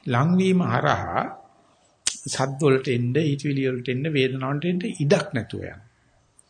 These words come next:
ඒ තරම්ම ලං වෙලා මෙනෙහි කරන්න ඕන. අරමුණේ ලං වෙලා විස්තර බලන්න. එතකොට මෙව නැති වෙනවා. එතකොට ආවර්ණීය ධර්මයට එන්න ඉඩක් නැහැ. පච්චනීක ධර්ම වලට එන්න ඉඩක් නැහැ.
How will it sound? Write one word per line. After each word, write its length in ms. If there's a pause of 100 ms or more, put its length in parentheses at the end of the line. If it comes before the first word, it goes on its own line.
(140)
ඒ 160
තරම්ම 420
ලං 280 (300)
වෙලා 280
මෙනෙහි 300
කරන්න 320
ඕන. 140
අරමුණේ 500
ලං 260 (100)
වෙලා 280
විස්තර 340
බලන්න. 280
එතකොට 320 (100)
මෙව 220
නැති 280
වෙනවා. 180
එතකොට 280 (460)
ආවර්ණීය 540
ධර්මයට 460
එන්න 320
ඉඩක් 340
නැහැ. 200
පච්චනීක 440
ධර්ම 300
වලට 180
එන්න 240
ඉඩක් 320
නැහැ. 300